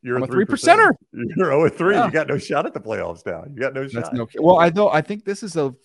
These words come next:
Speaker 2: forgiving, I think it's fourteen teams, six
Speaker 1: Okay.
Speaker 2: make it.
Speaker 1: Okay.
Speaker 2: So is that
Speaker 1: You
Speaker 2: the
Speaker 1: got a
Speaker 2: same
Speaker 1: chance
Speaker 2: odds
Speaker 1: there.
Speaker 2: as the,
Speaker 1: Yeah.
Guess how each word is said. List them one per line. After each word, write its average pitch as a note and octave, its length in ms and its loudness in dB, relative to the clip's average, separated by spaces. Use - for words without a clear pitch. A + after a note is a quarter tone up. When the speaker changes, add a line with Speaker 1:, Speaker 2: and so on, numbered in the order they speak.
Speaker 2:
forgiving, C3 640 -6
I A#2+ 80 -6
think D3 280 -12
it's - 360 -12
fourteen C3+ 840 -8
teams, A#2 600 -8
six - 600 -10
Speaker 1:
Okay. G#2 140 0
Speaker 2:
make G2+ 220 -10
it. - 120 -14
Speaker 1:
Okay. A2 120 -6
Speaker 2:
So C3+ 140 -8
is B2+ 100 -8
that D3 120 -4
Speaker 1:
You D#3+ 60 -10
Speaker 2:
the - 40 -8
Speaker 1:
got - 80 -6
a - 40 -10
Speaker 2:
same D#3 160 -10
Speaker 1:
chance - 100 -8
Speaker 2:
odds D3+ 260 -6
Speaker 1:
there. D#3 80 -10
Speaker 2:
as D3 100 -14
the, D3 260 -8
Speaker 1:
Yeah. D#3+ 100 -20